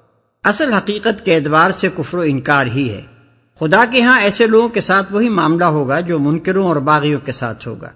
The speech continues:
چاہے دنیا میں اس قسم کے لوگ کافر نہ ٹھہرائے جا سکتے ہوں اور ان کے ساتھ مسلمانوں ہی کا سا معاملہ ہوتا رہے، اس دنیاوی زندگی میں جس قانون پر مسلم سوسائٹی کا نظام قائم کیا گیا ہے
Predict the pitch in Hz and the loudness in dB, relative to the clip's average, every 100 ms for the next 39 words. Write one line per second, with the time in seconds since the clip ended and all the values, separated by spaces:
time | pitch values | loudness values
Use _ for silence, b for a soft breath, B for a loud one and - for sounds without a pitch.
0 | _ _ _ _ _ 170 170 170 156 208 | _ _ _ _ _ 2 4 4 2 2
1 | 269 254 220 202 - 165 208 208 170 170 | 2 2 0 -2 -4 -6 -4 -4 -2 -2
2 | 175 156 147 196 170 190 240 175 147 139 | -2 0 0 0 -4 -4 -4 -4 0 0
3 | 135 127 117 117 - 147 123 131 180 _ | 0 -4 -6 -10 -10 -6 -4 -6 -10 _
4 | _ _ _ - 151 202 226 226 202 190 | _ _ _ -4 -2 0 0 0 2 2
5 | 202 202 165 156 156 160 208 220 247 185 | 0 -2 -6 -2 0 2 2 2 2 -2
6 | 151 151 139 139 139 120 123 127 117 110 | -2 -2 0 0 -2 -4 -6 -6 -6 -6
7 | 147 - _ _ _ _ - 196 160 196 | -8 -12 _ _ _ _ -6 -4 0 2
8 | 240 262 277 226 196 190 208 233 147 127 | 4 2 2 0 0 0 0 -2 -2 -4
9 | - _ _ - 160 - 170 165 196 254 | -12 _ _ -8 -8 -4 2 2 4 2
10 | 233 233 214 185 190 185 165 135 160 202 | 2 0 0 -2 -2 -2 -2 -2 -2 0
11 | 208 190 160 151 190 220 - 156 151 - | -2 -2 0 2 2 0 0 0 0 0
12 | 131 120 117 113 104 | -4 -2 -4 -4 -6